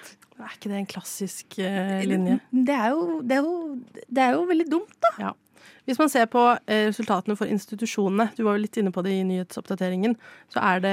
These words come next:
Speaker 1: Bergen Arkitekthøgskole som er mest fornøyd. Der er studentene på fire komma åtte. Eh, og så har du Høgskolen for ledelse og teologi. Der er vi fire komma fire. Og Politihøgskolen, som du også snakket om i nyhetsoppdateringen, eh, de er på fire komma fire de også.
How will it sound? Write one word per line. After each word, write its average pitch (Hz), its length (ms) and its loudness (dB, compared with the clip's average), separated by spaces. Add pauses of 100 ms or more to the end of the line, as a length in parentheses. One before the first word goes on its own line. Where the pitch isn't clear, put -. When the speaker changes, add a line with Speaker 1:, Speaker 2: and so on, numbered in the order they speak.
(120)
Speaker 1:
Bergen 185 300 2
Arkitekthøgskole 185 840 -2
som 190 120 0
er 185 80 2
mest - 360 -2
fornøyd. 240 400 4
Der 208 160 4
er 202 80 -2
studentene 196 460 0 (360)
på - 160 -6
fire 196 320 0
komma 190 220 -2
åtte. - 420 -2 (440)
Eh, 196 300 2
og 220 120 -2
så 214 120 0
har 202 120 2
du 208 60 0
Høgskolen 196 500 0
for 214 120 -2
ledelse 196 600 -2
og 202 60 -8
teologi. 214 680 0 (320)
Der 202 140 -4
er 196 40 -2
vi 208 160 0
fire 190 300 -2
komma 180 220 -4
fire. 262 460 0 (400)
Og 233 80 -14
Politihøgskolen, 208 960 0
som 240 160 -2
du 233 80 2
også 202 240 -6
snakket 202 360 -4
om 202 220 0
i 214 120 -2
nyhetsoppdateringen, 202 880 0 (420)
eh, 220 460 2
de 214 160 0
er 196 60 0
på 240 120 -4
fire 214 340 -2
komma 202 240 -2
fire 202 260 -2
de 196 160 -2
også. - 360 -2